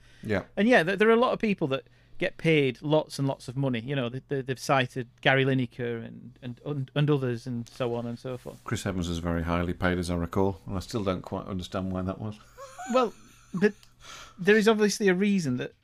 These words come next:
Speaker 2: you know, people obviously enjoy their, them, I mean, you know, doing, doing those shows. So, <sighs> yeah, from, from my point of view, I think m-, maybe we could move to a monthly format.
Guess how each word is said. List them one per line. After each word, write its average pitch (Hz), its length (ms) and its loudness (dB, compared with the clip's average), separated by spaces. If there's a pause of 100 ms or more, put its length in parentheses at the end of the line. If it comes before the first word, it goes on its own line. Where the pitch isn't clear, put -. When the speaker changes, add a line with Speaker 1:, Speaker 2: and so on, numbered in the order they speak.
Speaker 2:
you 165 80 0
know, 135 140 2
people 165 360 0
obviously 151 380 -2
enjoy 143 360 2
their, 135 260 4
them, 147 420 0
I - 40 -4
mean, 139 200 -4 (800)
you 160 80 2
know, 139 140 2
doing, 156 460 6
doing 165 260 6
those 160 180 12
shows. 151 380 6
So, 165 320 10 (1400)
<sighs> - 420 2
yeah, 202 180 8
from, 202 340 8
from 214 160 8
my 214 160 12
point 151 240 4
of 135 80 0
view, 139 200 6
I 139 60 8
think 143 400 2 (1040)
m-, 170 220 4
maybe 170 480 8
we 160 140 10
could 147 200 4
move 151 280 6
to 151 100 2
a 147 60 8
monthly 147 880 4 (1600)
format. 156 480 6